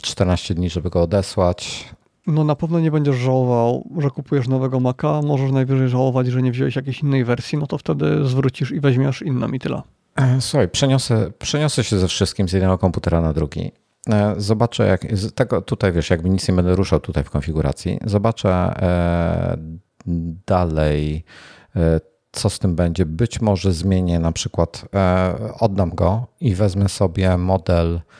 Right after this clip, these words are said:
Speaker 1: e, z dwuterabajtowym S S D przykładowo. E, chociaż nie wydaje mi się, aby to, mm, był sens w moim przypadku,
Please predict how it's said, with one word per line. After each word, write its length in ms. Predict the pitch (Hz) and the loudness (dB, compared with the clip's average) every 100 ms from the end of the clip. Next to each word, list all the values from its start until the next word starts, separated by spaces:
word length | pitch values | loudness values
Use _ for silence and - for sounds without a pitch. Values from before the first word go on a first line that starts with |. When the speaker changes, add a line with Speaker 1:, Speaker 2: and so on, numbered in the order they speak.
| - - _ | -20 -20 _
Speaker 1:
e, 240 | 92 92 85 | 2 2 2
z 100 | 85 | 2
dwuterabajtowym 800 | 98 117 104 98 95 101 90 90 | 0 2 2 2 2 0 0 -2
S 160 | - | -2
S 120 | 87 | -2
D 160 | 80 95 | 0 -2
przykładowo. 760 | - - 90 87 95 151 - _ _ _ _ _ _ _ - | -2 -2 0 2 2 0 -4 _ _ _ _ _ _ _ -2
E, 160 | 98 90 | 0 2
chociaż 320 | 110 101 104 | 2 0 2
nie 140 | 107 | 2
wydaje 340 | 90 98 95 85 | 2 2 2 2
mi 100 | 85 | 2
się, 140 | 87 | 2
aby 180 | 82 87 | 2 0
to, 120 | 80 82 78 - | -2 -4 -8 -4
mm, 320 | 92 90 82 | 0 0 0
był 160 | 95 92 | 0 0
sens 360 | - 92 78 | 0 0 0
w 20 | |
moim 180 | 90 85 | 0 0
przypadku, 640 | 80 80 80 - - 110 | 0 -2 -2 -2 0 -2